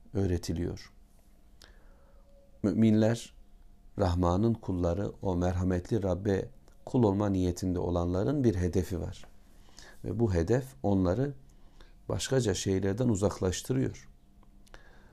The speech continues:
Nitekim kendi dünyalarında Müslümanca bir yürüyüş gerçekleştirirken, hayatı Allah'ın dediği gibi yaşarken, cahillerle karşılaştıklarında,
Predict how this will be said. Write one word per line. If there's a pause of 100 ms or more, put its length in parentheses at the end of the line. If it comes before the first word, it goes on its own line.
(160)
Nitekim (680)
kendi
dünyalarında (280)
Müslümanca
bir
yürüyüş
gerçekleştirirken,
hayatı
Allah'ın
dediği
gibi
yaşarken, (640)
cahillerle
karşılaştıklarında,